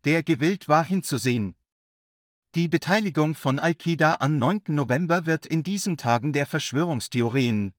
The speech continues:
die im Allgemeinen wahr sind, häufig in Frage gestellt, doch Al-Qaida bedeutet das Fundament, und sie begannen als Organisation ein Jahr vor der Zeit des Endes im Jahr neunzehnhundertneunundachtzig,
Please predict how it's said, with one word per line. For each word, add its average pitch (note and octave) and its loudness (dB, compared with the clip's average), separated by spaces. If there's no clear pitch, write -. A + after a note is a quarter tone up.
die D#3+ -4
im D#3 -2
Allgemeinen C#3+ 0
wahr C3 2
sind, D#3 -2
häufig G3 -2
in B2 -2
Frage F#3 -2
gestellt, D3 -2
doch E3 0
Al-Qaida E3 0
bedeutet C#3 -2
das C#3+ 2
Fundament, C3 0
und D3+ -2
sie E3+ -8
begannen E3 2
als D#3+ 0
Organisation C#3 -2
ein D#3 0
Jahr D3+ 2
vor D#3 0
der E3 0
Zeit E3 0
des D#3+ -4
Endes E3+ -2
im D3 0
Jahr B2 2
neunzehnhundertneunundachtzig, D3+ -2